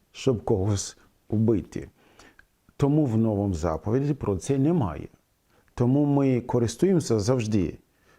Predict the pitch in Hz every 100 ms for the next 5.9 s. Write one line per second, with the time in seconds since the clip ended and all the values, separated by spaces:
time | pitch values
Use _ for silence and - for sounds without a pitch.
0 | - 92 101 90 101 127 131 127 - 92
1 | 80 80 - - - _ - 92 92 95
2 | 113 110 107 117 98 95 80 - - -
3 | _ _ _ 107 104 - 104 85 95 101
4 | 98 127 76 - _ _ _ _ _ _
5 | _ - - _ - 143 104 117